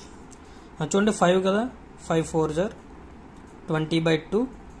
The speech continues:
equals to ten. టోటల్ ఫైవ్ రౌండ్స్, ఫైవ్ టూ జర్ టెన్ మ్యాచెస్. ఓకేనా?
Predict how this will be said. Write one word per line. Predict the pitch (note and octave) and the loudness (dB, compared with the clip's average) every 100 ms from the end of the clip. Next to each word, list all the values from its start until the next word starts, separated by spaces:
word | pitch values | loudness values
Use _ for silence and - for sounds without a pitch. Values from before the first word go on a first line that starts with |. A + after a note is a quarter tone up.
| - - - E3 | -20 -20 -10 -10
equals | E3 - D#3+ C4 | -2 -2 -2 -2
to | A#3+ - | -4 -4
ten. | C#3 B2+ - - - - - - | -6 -6 -14 -18 -20 -20 -6 4
టోటల్ | F#3 G3 G#3+ | 4 6 2
ఫైవ్ | F#3 F#3 F#3+ | 4 4 4
రౌండ్స్, | G3+ G3+ A#3 B3+ - | 4 4 2 0 0
ఫైవ్ | F3 E3+ | 2 4
టూ | F3 | 2
జర్ | G#3 C4 - - - | 2 0 -4 -6 -2
టెన్ | D3+ C3 | -2 -2
మ్యాచెస్. | A#2+ - - - - - - - E3 | -8 -12 -14 -14 -16 -18 -16 -4 -2
ఓకేనా? | F#3 G#3+ | 2 0